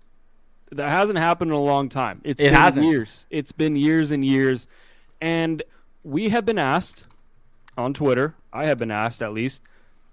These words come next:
Speaker 1: you know, when, when can we be excited? When can fans buy into the hype? I mean, I think,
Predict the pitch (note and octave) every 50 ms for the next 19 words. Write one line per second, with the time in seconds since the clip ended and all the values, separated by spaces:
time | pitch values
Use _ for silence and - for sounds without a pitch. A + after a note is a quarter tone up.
0 | - _ - - D3 E3+ F3 D#3 C#3 D3+ E3+ G3 A3 A3 G#3 D#3+ - D3 C#3 E3+
1 | G3 G#3+ - - G#3+ G#3+ G#3+ G#3 G3 F3+ F#3 G3+ G3 F3 G#3 G#3+ - - - G3
2 | G3+ A3 F3+ D3 B2 A#2+ C#3 E3 E3 - F#3+ F3 - - E3 D#3 D#3+ E3+ F3 F3
3 | D#3 C3+ - - - C3+ A#2+ B2+ C3 D3+ D#3+ E3 E3 E3 E3 - - D#3 D3 C3
4 | - E3 F3 E3 - - A#2+ D3 E3 D#3+ C#3+ C3+ F#3+ G3+ A3 G3 D3 -